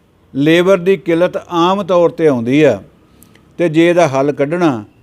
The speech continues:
ਤੇ ਫਿਰ ਸਾਨੂੰ ਟਰੰਚ ਵਿਧੀ ਅਪਣਾਉਣੀ ਪਏਗੀ, ਖਾਲੀ ਵਿਧੀ ਨੂੰ ਅਪਣਾਉਣਾ ਪਏਗਾ।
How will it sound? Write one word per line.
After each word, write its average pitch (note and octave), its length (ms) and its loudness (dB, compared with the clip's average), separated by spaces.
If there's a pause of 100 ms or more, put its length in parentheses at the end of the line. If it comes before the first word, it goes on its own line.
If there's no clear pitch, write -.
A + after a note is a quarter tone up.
(200)
ਤੇ E3 100 2
ਫਿਰ D#3+ 280 2
ਸਾਨੂੰ D3+ 400 0
ਟਰੰਚ E3+ 360 -2
ਵਿਧੀ D3+ 360 0
ਅਪਣਾਉਣੀ B2+ 400 -4
ਪਏਗੀ, C#3+ 460 0
ਖਾਲੀ C3+ 380 0
ਵਿਧੀ C#3+ 240 -2
ਨੂੰ E3+ 180 -4
ਅਪਣਾਉਣਾ A#2+ 400 -4
ਪਏਗਾ। A2+ 440 -2